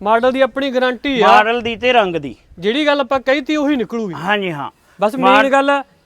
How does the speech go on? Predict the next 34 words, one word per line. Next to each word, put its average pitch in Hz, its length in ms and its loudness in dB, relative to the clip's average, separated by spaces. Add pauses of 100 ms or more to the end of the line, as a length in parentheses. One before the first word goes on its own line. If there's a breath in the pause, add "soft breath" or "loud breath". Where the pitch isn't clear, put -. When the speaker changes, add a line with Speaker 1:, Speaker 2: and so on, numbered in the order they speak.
(100)
Speaker 1:
ਆਪਣੀਆਂ 262 320 0
ਮਸ਼ੀਨਾਂ 269 340 -2
ਤਾਂ 262 160 0
ਹੀ 311 100 -2
ਵਿਕੀਆਂ 233 340 -4
ਨੇ, 247 60 -2
ਆਪਾਂ 247 180 -2
ਦੱਸ 233 240 -4
ਕੇ 233 160 -4
ਜੀ 240 180 -4
ਦਿੱਤੀ 208 280 -6
ਹੈ 214 60 -2
ਹਨਾ। 294 80 -6
Speaker 2:
ਕੁਛ 233 220 -2
ਆਪਾਂ 254 240 0
ਜ਼ਿਆਦਾ 240 300 4
ਕਮਾਈ 226 520 0
ਹੈ, 226 120 -2
ਉਹੀ 220 220 -4
ਗੱਲ 220 140 2
ਹੈ 220 80 0
ਜੀ, 220 120 -6
ਗਲ 196 280 2
ਨਹੀਂ 208 180 -4
ਘੁੱਟਣਾ 196 360 -6
ਨਾ। 240 100 -4
ਆਪਾਂ 233 200 -4
ਤਾਂ 233 100 -6
ਪੰਜ 226 260 -4
ਹਜ਼ਾਰ 240 380 4
ਜਦੋਂ 240 240 0
ਆਪਾਂ 233 240 0
ਨੂੰ 240 120 -8
ਬ-, 226 180 -4